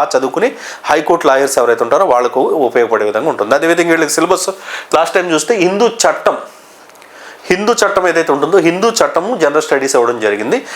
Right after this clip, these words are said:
బహుశా ఇప్పుడు కూడా అలాగే ఉంటుంది. ఈ పోస్టులు అనేటువంటివి లా ఉన్న వాళ్ళు తప్ప మిగిలిన వాళ్ళు ఎలిజిబుల్ కాదు. But గ్రేడ్ వన్, గ్రేడ్ త్రీ, జూనియర్ అసిస్టెంట్ అనేటువంటి ఉద్యోగాలకు ఏం చదవాలంటే ఖచ్చితంగా డిగ్రీ ఉన్నవాళ్ళు ఎలిజిబుల్ అవుతారు. ఈ మూడిటికి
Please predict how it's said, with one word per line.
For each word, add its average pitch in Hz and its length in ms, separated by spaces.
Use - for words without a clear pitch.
బహుశా 156 280
ఇప్పుడు 147 240
కూడా 151 160
అలాగే 123 260
ఉంటుంది. 135 240
ఈ - 20
పోస్టులు 208 340
అనేటువంటివి 170 420
లా 139 80
ఉన్న 165 140
వాళ్ళు 151 220
తప్ప - 220
మిగిలిన 139 240
వాళ్ళు 135 140
ఎలిజిబుల్ 120 320
కాదు. 156 160
But 135 180
గ్రేడ్ 185 300
వన్, 226 100
గ్రేడ్ 156 280
త్రీ, 226 100
జూనియర్ 156 300
అసిస్టెంట్ 147 380
అనేటువంటి 123 360
ఉద్యోగాలకు 139 500
ఏం 170 140
చదవాలంటే 147 460
ఖచ్చితంగా 147 340
డిగ్రీ 131 260
ఉన్నవాళ్ళు 156 300
ఎలిజిబుల్ 160 320
అవుతారు. 180 260
ఈ - 20
మూడిటికి 240 380